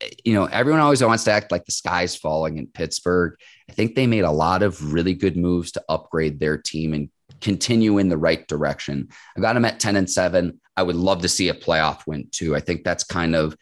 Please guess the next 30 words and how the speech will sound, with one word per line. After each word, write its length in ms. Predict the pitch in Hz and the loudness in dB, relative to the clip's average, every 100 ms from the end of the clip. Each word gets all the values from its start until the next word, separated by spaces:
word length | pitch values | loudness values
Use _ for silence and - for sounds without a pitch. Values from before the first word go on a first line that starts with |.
| _ _ | _ _
i-, 100 | 101 90 | -2 0
if 160 | 98 | -2
they 300 | - 120 143 | 2 4 4
won 260 | 131 110 113 | 4 4 2
a 60 | 98 | 2
playoff 440 | - 92 92 90 - | 0 0 0 -2 -4
game, 260 | 85 85 | -4 -2
and 120 | 85 | -2
no 180 | 87 95 | -2 0
in 80 | 98 | -2
Pittsburgh, 640 | - 87 - - 82 76 | -4 -6 -6 -2 -2 0
it's 260 | 76 - - - _ | -4 -4 -8 -10 _
Lombardi 460 | 82 85 92 90 87 | -2 2 4 4 2
Trophy 420 | - 90 80 85 | 0 0 0 0
or 60 | 73 | -4
bust. 340 | 67 76 - | 0 -2 -2
But 120 | 76 | -8
if 60 | - | -2
they 160 | 87 104 | 2 2
won 220 | 101 95 | 2 0
a 40 | |
playoff 500 | 73 - 82 76 - | -2 -2 -2 -2 -4
game 180 | 73 71 | -6 -6
this 240 | 69 - | -6 -8
year, 220 | 71 69 65 | -4 0 0
I 60 | |
think 260 | 67 78 - | 0 -6 -2
that 220 | 73 - | -4 -4
would 140 | 69 | -10
be 320 | - 76 71 | -2 -2 -2